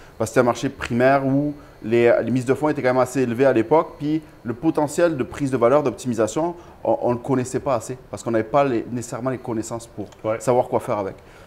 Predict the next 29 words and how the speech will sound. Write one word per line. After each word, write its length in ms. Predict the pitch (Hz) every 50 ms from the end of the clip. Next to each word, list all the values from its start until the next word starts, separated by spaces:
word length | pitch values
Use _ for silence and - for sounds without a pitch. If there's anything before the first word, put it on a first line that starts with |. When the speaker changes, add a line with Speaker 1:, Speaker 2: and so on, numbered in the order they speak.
| - -
Speaker 1:
Fait 80 | 120
qu'on 180 | - 143 139 139
s'est 140 | 139 - 139
concentré 520 | 143 143 139 139 - 135 127 127 - 190
vraiment 280 | 175 143 131 135 156 349
sur 260 | 339 - - 135 123
des 100 | 113 110
marchés 240 | 117 131 - - 165
secondaires, 500 | 156 - 147 117 117 110 107 123 151 170 - - -
puis 80 | - 120
on 60 | 120 120
a 60 | 117
regardé 320 | 117 117 113 113 120 135
vraiment 340 | 131 120 110 120 123 135 135 - - - - - -
Sherbrooke 480 | - - 139 123 120 127 156 175 -
et 80 | 175 127
Granby, 320 | 113 113 110 110 127 165 - - -
et, 160 | 131 131 127
Speaker 2:
Mhm. 60 | 120
Speaker 1:
euh, 560 | 110 107 104 104 101 98 95 95 95 90 76 - - - -
et, 180 | 110 107 104
euh, 80 | 104 101
Gatineau, 380 | 101 127 131 - - 127 120 117
en 60 | 107
fait. 160 | - - - - - - -
Speaker 2:
OK. 200 | - - - 208 220 139
Speaker 1:
Sherbrooke 380 | - - 123 117 139 160 165
et 40 | 165
Gatineau. 460 | 131 131 127 113 - 117 117 135 -